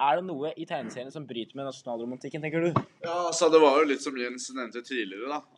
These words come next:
Speaker 2: at, eh, nasjonalromantikken er preget av, eh, å på en måte skape noe i bedre lys, eh, sette i intuisjon, da. Følelser og fantasi, høyere enn kunnskap og fornuft, eh,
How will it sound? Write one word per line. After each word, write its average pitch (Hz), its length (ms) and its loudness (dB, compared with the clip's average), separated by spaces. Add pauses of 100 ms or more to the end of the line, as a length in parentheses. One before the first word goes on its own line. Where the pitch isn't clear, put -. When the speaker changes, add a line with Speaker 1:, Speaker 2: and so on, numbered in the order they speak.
Speaker 2:
at, 117 140 -16 (100)
eh, 123 400 -4
nasjonalromantikken 107 800 -10
er 101 60 -10
preget 98 320 -8
av, 95 260 -8
eh, 87 1000 -12
å - 80 -18
på 120 40 -8
en 117 60 -8
måte - 160 -12
skape 117 280 0
noe 117 160 4
i - 20 0
bedre 110 320 2
lys, 131 560 4
eh, 113 180 0
sette 123 320 -2
i 107 300 -4 (240)
intuisjon, 120 580 -8
da. 156 120 0 (520)
Følelser 117 300 2
og 104 80 -10
fantasi, 123 580 -4
høyere 110 240 2
enn 107 80 -12
kunnskap 90 480 -8
og 98 80 -8
fornuft, 123 480 -2 (160)
eh, 95 440 -2